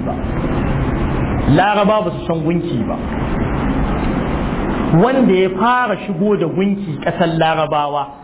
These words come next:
shine wanda ake ce masa Amr ibn Luhayy al-Khuzai.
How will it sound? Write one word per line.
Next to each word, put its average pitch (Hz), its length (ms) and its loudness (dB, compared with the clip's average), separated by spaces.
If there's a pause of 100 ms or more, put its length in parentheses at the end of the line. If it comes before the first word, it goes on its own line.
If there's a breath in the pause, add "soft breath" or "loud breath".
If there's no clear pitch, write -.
(260)
shine 208 400 -2
wanda 190 340 0
ake 180 280 -4
ce 180 140 -4
masa 175 260 -2
Amr 202 260 0
ibn 180 280 -2
Luhayy 160 460 -2
al-Khuzai. 127 540 0